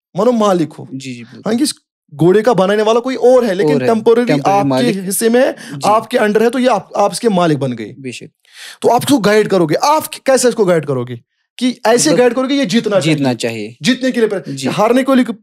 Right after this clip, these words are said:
Speaker 2: नहीं,
Speaker 1: पालता
Speaker 2: नहीं,
Speaker 1: है।
Speaker 2: नहीं, नहीं।
Speaker 1: आपने कॉम्पिटिशन में फॉर्म भरा है, आपको पता है इस घोड़े को मुझे
Speaker 2: कैसे जितवाना है।
Speaker 1: जित-, you can go to any extreme।
Speaker 2: बिल्कुल।
Speaker 1: उसके लिए आप किसी भी हद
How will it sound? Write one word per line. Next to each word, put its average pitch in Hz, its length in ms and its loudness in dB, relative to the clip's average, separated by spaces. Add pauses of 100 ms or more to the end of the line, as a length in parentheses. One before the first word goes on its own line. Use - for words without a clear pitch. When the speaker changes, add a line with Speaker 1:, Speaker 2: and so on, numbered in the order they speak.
Speaker 2:
नहीं, 151 300 -2
Speaker 1:
पालता 190 280 2
Speaker 2:
नहीं, 135 120 -2
Speaker 1:
है। 135 80 -10
Speaker 2:
नहीं, 127 180 -4
नहीं। 110 180 -14 (240)
Speaker 1:
आपने 202 260 2
कॉम्पिटिशन 214 420 -2
में 233 80 2
फॉर्म 208 400 0
भरा 190 220 2
है, 220 100 0
आपको 190 340 -2
पता 190 260 -2
है 208 80 -2
इस 214 180 -6
घोड़े 160 300 -4
को 170 120 -6
मुझे 208 380 -4 (340)
Speaker 2:
कैसे 143 260 0
जितवाना 113 440 -6
है। 110 60 -4
Speaker 1:
जित-, 151 160 -4 (1000)
you 233 180 -6
can 247 180 0
go 220 180 -6
to 240 120 -8 (200)
any 226 180 0
extreme। 143 340 -10
Speaker 2:
बिल्कुल। 131 440 -8 (260)
Speaker 1:
उसके 247 320 -2
लिए 262 120 0
आप 226 320 -2
किसी 220 280 -4
भी 196 100 -2
हद 165 220 0